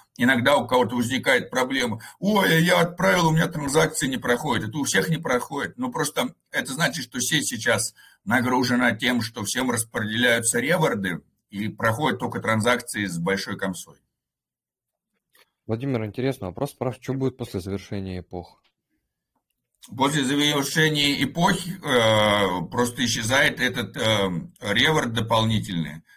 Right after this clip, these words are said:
Speaker 1: Они говорят: «Вот мы вот такое количество будем стимулировать», а дальше как бы, э, люди решают, оставляя, оста-, ну, типа, либо остаётся только инцентив от осмозис,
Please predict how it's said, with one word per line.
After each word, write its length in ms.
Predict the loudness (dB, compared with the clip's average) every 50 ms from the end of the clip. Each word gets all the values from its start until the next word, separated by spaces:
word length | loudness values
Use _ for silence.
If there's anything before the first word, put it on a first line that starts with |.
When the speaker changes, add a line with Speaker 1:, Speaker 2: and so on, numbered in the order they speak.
| _ _
Speaker 1:
Они 200 | 0 2 2 2
говорят: 420 | 4 4 4 6 6 4 4 2
«Вот 180 | -2 -4 -4 -2
мы 160 | -2 -2 0
вот 180 | 0 -2 -2 -4
такое 300 | -6 -4 -2 -2 -2 0
количество 600 | 0 0 0 0 -2 -4 -6 -8 -8 -8 -8 -8
будем 320 | -4 -4 -4 -2 -2 -2
стимулировать», 840 | -4 -4 -4 -2 -2 0 2 2 2 2 2 2 2 0 0 -4 -4
а 140 | -4 -4 -2
дальше 440 | 2 2 4 4 2 0 -2 -6 -4
как 260 | -2 -2 -2 0 -2
бы, 200 | -2 0 -2 -2
э, 1500 | -4 -8 -10 -10 -6 -6 -6 -6 -6 -10 -8 -6 -4 -2 -4 -4 -6 -10 -16 _ -20 -20 _ _ _ _ _ -2 0
люди 240 | 2 4 4 4 4
решают, 840 | 4 2 2 2 2 2 2 2 2 4 4 4 4 4 4 2 0
оставляя, 640 | -4 -4 0 0 2 4 4 4 4 4 4 4 2
оста-, 500 | 0 -2 -2 -2 -2 0 0 0 0 -2 -4 -8
ну, 220 | -4 -2 -2 -2
типа, 220 | -2 -6 -8 -6 -4
либо 240 | -2 0 2 2 2
остаётся 680 | 2 2 0 0 0 0 0 0 2 2 2 2 0 -6 _ _ _
только 260 | -10 -10 -4 -2 0
инцентив 480 | 0 0 2 2 0 0 -2 -4 -8 -6
от 80 | -4 -2
осмозис, 720 | 0 0 0 0 0 0 2 2 2 2 2 0 -2 -4